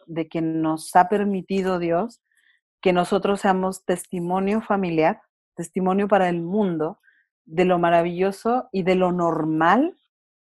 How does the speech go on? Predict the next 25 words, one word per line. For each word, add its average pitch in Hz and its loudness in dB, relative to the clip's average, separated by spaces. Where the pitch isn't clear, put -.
que 196 2
es 196 -2
tener 196 0
un 190 -2
hijo 175 -8
con 160 -6
discapacidad. 139 -8
Porque 180 0
todo 208 6
el 220 6
mundo 220 6
pensaría 202 2
que 208 -2
es 196 -4
como, 196 2
"Ah, 175 6
ellos 185 0
son 202 -4
diferentes 190 -4
porque 190 -6
tienen 185 -4
un 190 -6
hijo 180 -10
con 185 -8
discapacidad". 160 -6